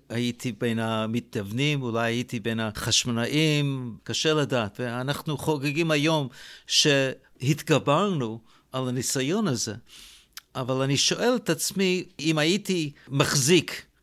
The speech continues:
במסורה של עשרת הדיברות,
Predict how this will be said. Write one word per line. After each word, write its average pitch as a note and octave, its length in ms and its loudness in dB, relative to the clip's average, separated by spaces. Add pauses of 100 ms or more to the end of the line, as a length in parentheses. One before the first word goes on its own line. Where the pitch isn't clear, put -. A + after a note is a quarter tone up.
במסורה C3+ 840 4
של C#3+ 420 4
עשרת E3+ 500 2
הדיברות, B2 720 -2